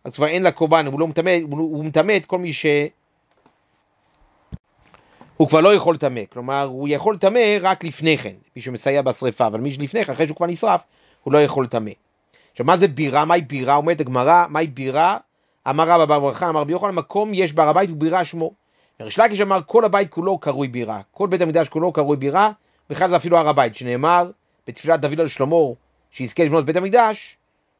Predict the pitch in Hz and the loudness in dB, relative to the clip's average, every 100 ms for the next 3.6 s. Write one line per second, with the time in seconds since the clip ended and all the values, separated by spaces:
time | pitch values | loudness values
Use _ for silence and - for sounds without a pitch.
0 | _ 135 165 190 175 143 139 - 151 180 | _ -2 2 4 2 0 -4 -6 -2 -2
1 | 147 151 190 147 - 180 190 165 143 147 | -2 -4 -4 -6 -6 -4 -2 0 2 4
2 | 175 151 156 170 135 170 170 143 131 175 | 2 2 -4 -4 -8 -6 -6 -8 -8 -8
3 | - 151 127 123 180 160 | -6 -6 -8 -6 -4 -2